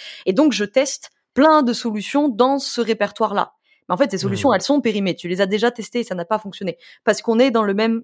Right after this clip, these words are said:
Speaker 1: cadre. Mon travail à moi, c'est le changement de cadre. Donc, c'est du changement de niveau deux, niveau deux supérieur, comme le, le, le théorise Reynaldo Perón en systémique, mais on peut mettre le vocabulaire qu'on veut là-dessus. Donc, c'est vrai que, pour en revenir à ta question de, de base, souvent,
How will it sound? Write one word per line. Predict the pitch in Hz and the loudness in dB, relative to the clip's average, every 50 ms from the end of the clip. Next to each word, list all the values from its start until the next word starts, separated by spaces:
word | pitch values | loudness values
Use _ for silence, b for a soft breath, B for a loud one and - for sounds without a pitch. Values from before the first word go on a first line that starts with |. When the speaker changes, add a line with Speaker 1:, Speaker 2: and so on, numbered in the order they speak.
| - | -4
Speaker 1:
cadre. | - 214 156 - - - _ _ _ _ _ - | -4 -4 -4 -4 -10 -18 _ _ _ _ _ 0
Mon | 208 240 262 | 2 2 2
travail | 247 - 233 208 208 208 202 - | 2 0 2 2 4 2 2 2
à | - 180 | -2 -2
moi, | 180 185 196 214 226 254 262 | 0 2 2 2 2 2 -2
c'est | - - - 208 196 190 196 196 - _ _ - | -6 -6 -2 0 0 0 0 -4 -8 _ _ -8
le | 202 190 | -8 -6
changement | - 226 208 185 202 196 | -4 -4 -4 -2 -4 -4
de | 185 | -2
cadre. | - - - - - _ b b b b b b - | -4 -6 -6 -6 -12 _ b b b b b b -8
Donc, | 185 175 | -6 -6
c'est | - 196 170 | -6 -6 -6
du | 170 180 | -6 -6
changement | - 202 185 160 202 220 226 226 | -4 -4 -2 0 2 2 2 2
de | 226 196 196 190 | 2 2 0 0
niveau | 190 190 185 170 190 | 0 0 0 0 -2
deux, | 185 170 208 220 | 0 0 0 2
niveau | 220 208 196 175 185 | 2 2 0 -2 -2
deux | 170 190 | -4 -4
supérieur, | 190 196 - - 175 170 175 202 240 277 262 - | -6 -4 0 2 2 4 4 4 2 0 -2 -4
comme | - 202 190 190 185 185 180 180 175 185 208 - _ _ | -8 -8 -6 -6 -8 -8 -8 -10 -12 -14 -16 -18 _ _
le, | - 196 180 170 170 165 | -10 -6 -4 -4 -2 -2
le, | 165 170 160 - | -2 -2 -2 -2
le | 170 | -2
théorise | 170 190 185 185 190 190 180 | 0 0 0 0 0 0 0
Reynaldo | 185 185 185 180 175 185 | 2 0 0 0 0 0
Perón | - 185 180 185 185 | 2 2 2 4 2
en | 180 | 0
systémique, | 170 - 165 - - 180 214 226 - 185 | -2 -4 -8 -8 -4 -4 -4 -4 -4 -4
mais | 180 175 | -4 -4
on | 175 | -4
peut | 170 - 165 | -4 -2 0
mettre | 170 170 170 - _ _ _ | 0 0 -2 -4 _ _ _
le | - 185 | -6 -4
vocabulaire | 170 175 - 180 165 185 175 165 - | -4 -4 -4 -2 0 0 0 0 -2
qu'on | - 185 170 | -6 -8 -6
veut | 170 185 | -2 -2
là-dessus. | 170 170 - - 220 269 B B B B B B B B B B B - | -2 -2 -4 -6 -8 -8 B B B B B B B B B B B -4
Donc, | 196 196 | -4 0
c'est | - 233 | 2 2
vrai | 254 240 | 2 2
que, | 247 - 240 226 226 - - | 2 0 2 2 2 0 -2
pour | - 214 208 | 0 0 2
en | 208 | 2
revenir | 202 208 226 | 2 2 0
à | 226 208 | 0 0
ta | 208 196 | 0 -2
question | 208 196 - 202 202 190 | -4 -4 -6 -8 -8 -6
de, | 185 185 180 175 | -6 -4 -6 -6
de | 170 170 | -6 0
base, | 170 202 220 247 254 254 - _ _ _ _ _ _ _ _ | 2 4 4 4 2 -2 -10 _ _ _ _ _ _ _ _
souvent, | - - - - - 320 285 233 233 208 220 254 269 _ | -8 -6 -4 -2 -2 -2 0 0 0 0 0 -4 -8 _